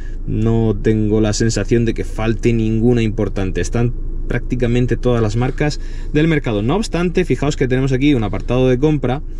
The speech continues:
Si nos faltara algún tipo de software, algún tipo de marca, es cierto que se puede comprar cualquier cosa que nos falte. Aquí lo tenéis. No es todo, no todo es de serie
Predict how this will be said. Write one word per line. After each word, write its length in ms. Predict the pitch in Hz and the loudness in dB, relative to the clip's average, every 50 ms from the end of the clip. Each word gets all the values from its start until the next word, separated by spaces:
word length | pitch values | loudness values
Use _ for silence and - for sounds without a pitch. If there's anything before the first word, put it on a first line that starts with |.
| - - - - - - - - - | -8 -8 -8 -8 -6 -6 -6 -6 -6
Si 340 | - - 113 113 110 110 113 | -4 -2 0 2 2 2 2
nos 180 | 107 110 110 - | 2 2 0 0
faltara 380 | - 113 110 107 139 143 151 | 0 -2 -2 0 0 0 0
algún 220 | 151 156 160 160 151 | 0 2 2 0 2
tipo 240 | 156 151 139 156 151 | 0 0 2 2 2
de 100 | 151 143 | 2 2
software, 500 | - - 170 170 170 151 127 120 113 107 | 0 0 0 0 0 0 0 0 0 0
algún 240 | 107 107 123 127 | 0 0 0 -2
tipo 280 | 120 - 120 117 135 135 | 0 -2 -2 0 2 2
de 80 | 139 139 | 2 2
marca, 400 | 147 156 156 139 - 160 160 - | 2 0 -2 -2 -4 -4 -4 -2
es 160 | 127 120 - | -4 -4 -2
cierto 440 | - 135 143 135 131 - 139 135 127 | 0 0 0 0 0 0 0 0 2
que 280 | - 127 131 143 147 - - - - | 2 2 4 4 2 0 -6 -10 -8
se 300 | - - - 131 120 107 | -6 0 2 2 2 2
puede 420 | 104 - - 135 151 156 160 147 | 0 0 2 2 4 4 2 0
comprar 600 | 123 135 135 120 113 - - 143 143 143 - - - - - - - | 0 -2 -2 -2 -2 -4 -4 -4 -4 -4 -6 -8 -10 -12 -12 -10 -6
cualquier 320 | - 127 123 120 - 139 120 | -2 -2 0 0 0 0 0
cosa 260 | - 143 - 135 120 | 0 0 0 0 0
que 100 | 117 110 | 0 0
nos 160 | 98 101 - | -2 -2 -2
falte. 360 | - 127 127 120 87 87 78 | -2 0 0 0 0 0 -4
Aquí 200 | 69 87 90 98 | -4 -2 -2 -2
lo 120 | 95 95 87 | 0 0 0
tenéis. 480 | 95 98 95 90 85 - - - - - - - - - - | 0 0 0 0 0 -2 -2 -4 -4 -6 -6 -6 -4 -4 -2
No 560 | - 107 107 110 113 117 120 123 131 135 135 | -2 0 2 4 4 4 4 4 4 4 2
es 160 | 131 131 - | 0 0 0
todo, 480 | 131 143 139 139 135 135 135 139 123 92 | 0 2 2 4 4 4 4 4 2 0
no 320 | 120 127 135 143 143 123 | 0 0 0 0 0 0
todo 420 | 113 107 - 156 151 123 117 110 | -2 0 2 2 2 2 2 0
es 80 | 110 110 | 0 0
de 120 | 120 127 | 0 0
serie 420 | 120 - 170 165 156 160 170 180 | 0 2 0 2 2 2 0 0